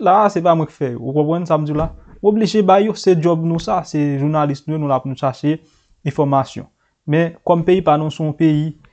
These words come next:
m kapab di w, s on peyi ki anpil malediksyon sou Ayiti, la ki di bon nouvèl pa ka genyen l. vre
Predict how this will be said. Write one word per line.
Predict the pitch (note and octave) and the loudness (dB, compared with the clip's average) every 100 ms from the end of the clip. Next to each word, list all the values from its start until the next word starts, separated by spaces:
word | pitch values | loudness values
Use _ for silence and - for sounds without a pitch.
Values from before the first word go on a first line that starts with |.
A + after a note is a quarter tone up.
| - _ _ - | -20 _ _ -8
m | C3+ C3+ C3 C3 C3 B2+ - - _ - C#3+ | -6 -4 -4 -4 -4 -6 -8 -14 _ -8 -2
kapab | D#3 D#3 C3+ | 0 0 0
di | C3 | -4
w, | C#3+ C3+ _ | -4 -4 _
s | - | -6
on | E3 E3 | -4 0
peyi | F#3 E3+ | 0 0
ki | E3+ E3+ E3 - - D3 D3 - | -4 -4 -4 -8 -6 -6 -4 -6
anpil | F#3+ G3+ F3 | -4 -2 0
malediksyon | F#3 G3+ E3 D#3 E3+ - D3+ D#3 - D3 D3 | 2 2 2 0 -4 -6 -8 -8 -6 -4 -4
sou | - D3+ | -2 0
Ayiti, | C#3 C#3+ - C#3 | 0 -2 -4 -2
la | C#3+ D3+ | -2 -2
ki | - C#3+ | -4 -8
di | C#3+ C3 | -6 -8
bon | B2 D#3+ | -4 -4
nouvèl | D3+ D3 | -2 -6
pa | C#3+ | -6
ka | C3 | -6
genyen | B2+ B2 A#2+ | -6 -6 -8
l. | |
vre | A#2 | -10